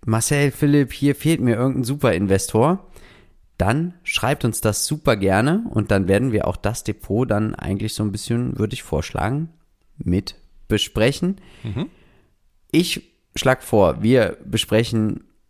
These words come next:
Speaker 1: die, die man kennt, ja, von denen man auch schon mal gehört hat, auch hier im Podcast. Und dann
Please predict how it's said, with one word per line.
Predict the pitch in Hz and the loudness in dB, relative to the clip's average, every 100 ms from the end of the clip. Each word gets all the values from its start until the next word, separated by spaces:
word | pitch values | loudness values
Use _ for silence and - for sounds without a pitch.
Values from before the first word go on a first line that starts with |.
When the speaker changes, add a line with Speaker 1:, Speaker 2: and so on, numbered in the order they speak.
| - - | -16 -2
Speaker 1:
die, | 117 147 | 0 0
die | 113 107 | 2 4
man | 95 87 85 | 4 2 -2
kennt, | - 127 202 294 - _ _ - | 0 0 0 -4 -10 _ _ -2
ja, | 101 143 | 0 0
von | 107 95 | 0 0
denen | 98 | 2
man | 90 | 0
auch | 60 | -2
schon | - | -2
mal | 92 | -2
gehört | 90 113 127 113 | 0 4 4 2
hat, | 98 | 0
auch | 87 - | -2 -2
hier | 101 82 - | -2 -2 0
im | 95 87 - - - - | 0 0 -4 -14 -20 -10
Podcast. | - 135 - - 85 147 - - - - - - - _ - | -2 -2 -2 -2 0 0 -4 -18 -20 -20 -20 -20 -20 _ -2
Und | 95 87 | 0 2
dann | 90 92 131 165 | 2 2 0 -2